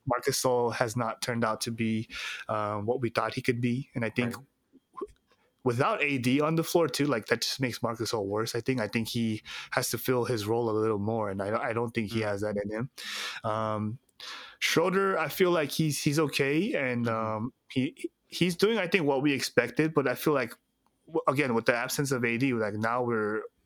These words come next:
Speaker 1: we're gonna need more out of him. And I, I'm, I'm
Speaker 2: Right.
Speaker 1: not sure if we have that. Um, Wesley Matthews seems like, uh, Danny Green two point oh.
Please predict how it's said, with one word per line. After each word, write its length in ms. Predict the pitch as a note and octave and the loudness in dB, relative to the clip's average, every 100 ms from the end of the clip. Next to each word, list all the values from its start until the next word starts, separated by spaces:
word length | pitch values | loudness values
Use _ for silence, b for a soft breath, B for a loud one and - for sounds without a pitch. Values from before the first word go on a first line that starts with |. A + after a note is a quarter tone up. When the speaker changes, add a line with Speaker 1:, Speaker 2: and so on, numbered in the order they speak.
| - | -8
Speaker 1:
we're 120 | A#2 | -2
gonna 160 | C3 B2 | 0 0
need 140 | B2+ | 0
more 200 | G#2+ C3 | 2 2
out 140 | A2+ G2 | 0 -2
of 100 | G2 | -2
him. 60 | |
And 100 | G#2+ | -2
I, 300 | G#2+ A#2 A#2 | -2 -2 -2
I'm, 160 | A2+ C3+ | -2 -2
I'm 60 | A#2 | -2
Speaker 2:
Right. 80 | |
Speaker 1:
not 160 | C3+ C3+ | -2 -2
sure 180 | - C3+ | -2 -4
if 160 | - | -4
we 120 | A2+ G#2 | -4 -2
have 240 | C3+ A#2+ | -4 -4
that. 220 | G2+ G#2 - B B B B | -6 -6 -12 B B B B
Um, 640 | A#2+ A2 G#2+ G#2 G2+ G#2+ - - | -2 0 0 0 -2 -6 -6 0
Wesley 360 | B2 D#3 G3 | 0 2 2
Matthews 400 | C3+ B2 - D#3+ | 2 0 0 0
seems 300 | - D#3 C3+ | 0 0 2
like, 300 | B2+ A2 - - - | 2 0 -2 -14 -4
uh, 340 | D3 A2+ G#2+ G#2 | -2 0 -2 0
Danny 280 | A2+ A#2 A#2+ | 0 2 0
Green 240 | C3 B2+ | 0 0
two 160 | B2+ A#2+ | 0 -2
point 260 | C3+ A#2 | 0 0
oh. 240 | G#2 B2+ | 0 -2